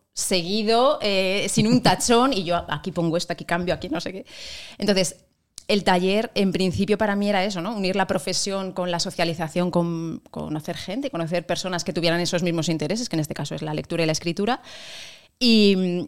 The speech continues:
y a la vez, pues, ha sido un poco un descubrimiento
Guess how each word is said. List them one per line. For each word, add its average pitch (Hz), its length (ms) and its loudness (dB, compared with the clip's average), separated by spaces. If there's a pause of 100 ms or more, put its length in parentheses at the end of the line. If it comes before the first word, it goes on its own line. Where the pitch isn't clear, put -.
y 214 100 6
a 185 60 8
la 170 100 6
vez, 180 140 2
pues, 214 160 0
ha 196 60 4
sido 196 220 4
un 190 80 -2
poco 196 540 4
un 190 320 0
descubrimiento 196 960 2